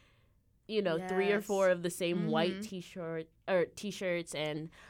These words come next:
Speaker 2: Yeah.
Speaker 1: um, black shorts and things like that. So,
Speaker 2: Mm-hmm.
Speaker 1: um, I don't know. I kinda wanna take on that kind of
Speaker 2: Yeah.
Speaker 1: look, like, having a uniform for things. Like, not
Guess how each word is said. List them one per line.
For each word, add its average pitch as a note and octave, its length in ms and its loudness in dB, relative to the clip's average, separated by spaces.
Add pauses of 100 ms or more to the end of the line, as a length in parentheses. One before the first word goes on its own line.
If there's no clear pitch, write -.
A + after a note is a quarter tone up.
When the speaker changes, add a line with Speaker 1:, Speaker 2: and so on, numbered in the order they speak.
(100)
Speaker 2:
Yeah. D#3+ 600 2
Speaker 1:
um, C#3+ 260 -8 (400)
black E3 380 0
shorts D#3+ 580 -6
and D#3+ 480 -8
things E3 280 -10
like D#3 220 -12
that. D3+ 340 -12
So, D#3 480 -8 (120)
Speaker 2:
Mm-hmm. A3 440 -6
Speaker 1:
um, D#3 560 -2 (840)
I G#3 60 -12
don't B3 140 -8
know. G#3+ 180 -10
I F3+ 180 -4
kinda C4 240 -4
wanna C4+ 240 -4
take C4 220 -12
on B3+ 200 -8
that B3+ 260 -14 (440)
kind B3+ 200 -4
of A#3 100 -2
Speaker 2:
Yeah. B3+ 60 -6
Speaker 1:
look, B3 120 -2
like, G#3+ 120 -2
having G#3 280 0
a E3+ 40 2
uniform F3+ 680 -4
for A3 180 -10
things. G#3+ 540 -10 (300)
Like, B3 140 0
not C#4 280 4